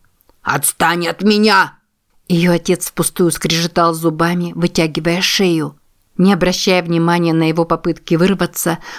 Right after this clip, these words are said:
волк одной рукой перехватил его запястье, а другую протянул Скарлетт. Не успела Скарлетт ухватиться за руку волка, как ее оглушил крик.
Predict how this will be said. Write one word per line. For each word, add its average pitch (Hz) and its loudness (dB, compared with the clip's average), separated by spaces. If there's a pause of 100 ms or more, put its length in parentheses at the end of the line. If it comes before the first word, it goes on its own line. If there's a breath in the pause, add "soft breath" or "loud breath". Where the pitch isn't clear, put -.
волк 175 2
одной 175 0
рукой 175 -2
перехватил 170 0
его 165 2
запястье, 170 -2 (340 loud breath)
а 170 2
другую 170 0
протянул 170 0
Скарлетт. 160 -4 (440)
Не 165 4
успела 156 -2
Скарлетт 160 -4
ухватиться 160 -2
за 156 -2
руку 156 -2
волка, 170 0 (240)
как 165 -2
ее 165 2
оглушил 151 0
крик. 180 -2